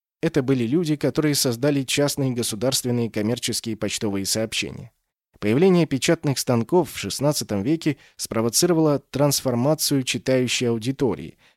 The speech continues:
а также повлияло на виды новостной продукции в целом. В конце концов, все основные коммерческие центры Европы были соединены с сетью государственных почтовых сообщений.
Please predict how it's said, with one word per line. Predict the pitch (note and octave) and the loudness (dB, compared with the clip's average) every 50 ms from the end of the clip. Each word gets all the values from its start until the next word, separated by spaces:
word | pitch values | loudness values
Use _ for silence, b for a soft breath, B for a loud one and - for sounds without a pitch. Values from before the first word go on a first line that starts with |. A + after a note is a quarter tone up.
| b - | b -10
а | - G2 | -8 -4
также | - E3+ F3 E3+ D#3 D#3 - | 0 0 0 2 0 -2 2
повлияло | - C3 A2+ A2+ A#2 A#2 C#3 D3+ D3+ D3 | 2 0 0 2 0 2 2 4 4 4
на | C#3 B2+ A2+ | 4 2 2
виды | G#2 A#2 C#3 C#3 C3+ | 2 0 -2 0 0
новостной | A#2+ A2 G#2 G2+ G2 - - C3 B2+ A2+ | 0 0 0 0 0 0 -2 -2 -4 -4
продукции | - - F#2 F2+ G2+ C#3 C#3 - - - C3 A#2+ | -4 -6 -6 -4 -4 -6 -4 -2 -2 -2 -2 -2
в | - | -4
целом. | - - - F2 - - F2+ - _ _ _ _ _ _ _ | -4 -4 -4 -4 -6 -10 -16 -18 _ _ _ _ _ _ _
В | - - | -8 -2
конце | - B2 B2 - G#3+ G3 | 0 2 2 2 2 2
концов, | - F3 C3+ C3 - G3+ F#3 E3+ | 0 0 0 2 2 0 0 0
все | - - - D#3+ D#3+ | 0 2 4 4 4
основные | D3 - C3 C3 B2+ C#3 E3 D#3+ | 2 2 0 0 0 2 0 0
коммерческие | C#3 - B2 A2+ B2 C#3 - - - G#2+ - - A#2+ A2 | 2 2 2 2 2 2 0 0 0 0 0 0 -2 -2
центры | - - - C3 A#2+ - G#2 G#2 | 0 2 2 2 2 0 -2 -2
Европы | G2+ F#2+ G2+ C3+ F3+ F3+ - A#2 | -2 0 2 2 2 2 0 -2
были | E2+ E2 D3 F#3 F3 | -2 0 2 2 2
соединены | - - D#3 C3+ B2+ C3 C3+ C3 C3+ C#3 D3+ D3+ | 2 2 2 2 2 2 0 2 2 0 0 0
с | - | 0
сетью | - - D#3 D#3 - D#3 C#3 | 0 0 0 0 0 0 0
государственных | B2 C3 - - A#2+ G#2+ C3+ C#3+ C#3+ - C#3+ C3+ C3+ B2 - | 2 2 2 2 2 2 2 2 2 2 0 0 0 -2 -2
почтовых | - B2 A2 - - C3 B2+ B2 - | -2 -2 -2 0 0 0 0 0 0
сообщений. | - - B2+ B2+ A#2+ - - - D#2+ D2+ - - | 0 2 0 0 0 -2 -4 -4 -6 -8 -12 -14